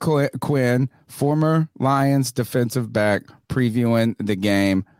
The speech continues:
for the Car-, the Carolina Panthers at the Lions. I'm trying to land Joseph Person, uh, for Joe Person for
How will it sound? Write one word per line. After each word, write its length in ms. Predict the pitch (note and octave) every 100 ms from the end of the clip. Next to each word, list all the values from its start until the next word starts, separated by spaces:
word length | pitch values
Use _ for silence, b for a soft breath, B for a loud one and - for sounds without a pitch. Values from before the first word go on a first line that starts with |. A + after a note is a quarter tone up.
| _
for 380 | - A#2+ G#2+ G#2
the 100 | G2+
Car-, 220 | - A2 F#2
the 120 | G2+
Carolina 400 | A2+ G#2 G#2 G2
Panthers 420 | A2 G#2 G2+ F#2+ -
at 220 | G#2+ -
the 80 | G2
Lions. 380 | G2 F#2+ F#2+ F2+
I'm 120 | F#2+
trying 300 | - D#3+ F#3+
to 80 | F3+
land 380 | C#3 B2+ B2+ A2+
Joseph 340 | B2 A2+ A2 -
Person, 420 | G#2+ G2+ A2 G2 b b b _ B2
uh, 320 | A2+ G#2 G2
for 360 | - A#2 G#2
Joe 200 | A2+ A#2
Person 400 | A2+ A#2 A2 A2+
for 460 | F#2+ A#2 G#2+ G2